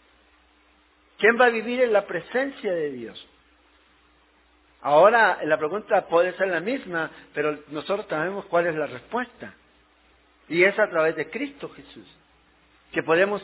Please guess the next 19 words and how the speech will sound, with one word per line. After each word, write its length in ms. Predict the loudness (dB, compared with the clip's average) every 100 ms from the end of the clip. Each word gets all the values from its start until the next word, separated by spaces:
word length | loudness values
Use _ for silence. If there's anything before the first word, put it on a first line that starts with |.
| -8
entrar 640 | -8 -8 -2 4 4 4
a 100 | -2
su 80 | -6
morada, 480 | -8 -6 -6 -8 -12 -18 -12
que 100 | -6
podemos 360 | 0 0 0 -4
tener 280 | -4 0 0
acceso 680 | 0 -2 0 0 0 -6 -6
al 100 | -6
trono 400 | -6 -6 -8 -8
de 80 |
la 120 | -10 -10
gracia, 260 | -14 -16 -20 -20 -10
que 100 | -4
podemos 400 | 2 4 4 2
estar 400 | -6 -2 -2 -2
seguros 600 | -6 -6 -6 -4 -4 -6 -10
y 80 | -18
confiados. 760 | -12 -12 -12 -4 -2 -2 -6